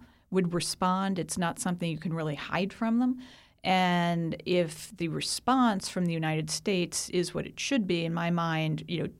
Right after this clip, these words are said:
the truly crushing economic sanctions that this administration has been unwilling to put into place, which in my opinion we should have done well over a year ago, uh, put,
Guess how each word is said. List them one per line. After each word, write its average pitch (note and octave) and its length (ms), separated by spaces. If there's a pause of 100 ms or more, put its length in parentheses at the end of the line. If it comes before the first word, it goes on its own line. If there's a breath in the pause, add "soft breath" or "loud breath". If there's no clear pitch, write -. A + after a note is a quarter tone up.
(200)
the F3 60
truly G3 440
crushing F3 680
economic E3+ 500
sanctions E3 800
that - 220 (180)
this F#3 400
administration F3+ 760
has F3+ 160
been F3 180
unwilling E3 680 (560 loud breath)
to G#3 100
put - 240
into E3+ 180
place, E3 460
which - 260 (120)
in E3+ 160
my F3 120
opinion F3 400
we D3+ 80
should E3 200
have D#3 80
done D#3 260
well E3+ 220
over E3 260
a D#3 80
year F#3+ 300
ago, A3+ 320 (520 loud breath)
uh, E3 440 (100)
put, - 300